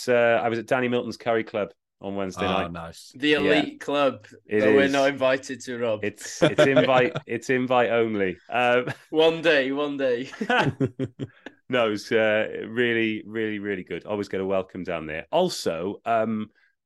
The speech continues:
Speaker 1: I'm assuming most of the people who listen to the podcast sort of keep up to date with the live stream, and I know it's,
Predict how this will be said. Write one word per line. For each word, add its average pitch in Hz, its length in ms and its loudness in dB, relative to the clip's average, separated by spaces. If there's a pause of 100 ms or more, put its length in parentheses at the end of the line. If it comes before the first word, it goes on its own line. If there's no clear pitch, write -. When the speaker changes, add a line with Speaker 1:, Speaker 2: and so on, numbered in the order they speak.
(100)
Speaker 1:
I'm 113 120 -2
assuming 123 720 0
most 117 260 -4
of 117 60 -12
the 113 60 -12
people 107 260 -8
who 104 40 -6
listen 104 240 -6
to 98 100 -16
the 98 40 -12
podcast 95 680 -6
sort - 220 -8
of 92 60 -14
keep - 220 -10
up - 120 -8
to 95 100 -14
date 92 300 -4
with 92 160 -8
the 95 60 -6
live 92 280 -4
stream, 131 420 0
and 98 80 -2
I 98 60 -2
know 110 220 -2
it's, - 240 -10